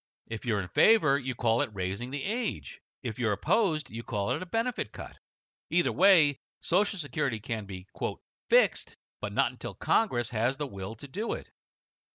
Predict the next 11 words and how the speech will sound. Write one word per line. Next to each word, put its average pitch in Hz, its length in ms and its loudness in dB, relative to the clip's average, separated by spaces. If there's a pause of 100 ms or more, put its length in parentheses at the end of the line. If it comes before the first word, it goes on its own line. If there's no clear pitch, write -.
(920)
One 165 220 2
last 127 320 2
thought. 78 320 -6 (520)
Based 240 240 0
upon 160 300 0
past 127 320 2
history, 85 480 -6 (340)
Congress 233 400 2
will 208 220 2
eventually 110 560 -2
act, 143 420 0